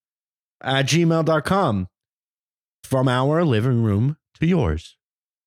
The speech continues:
What would you like to watch? Goodbye.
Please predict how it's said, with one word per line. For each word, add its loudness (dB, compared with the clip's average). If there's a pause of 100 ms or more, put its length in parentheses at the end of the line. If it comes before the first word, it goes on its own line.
(420)
What -4
would -6
you -2
like -2
to -6
watch? -2 (1700)
Goodbye. 0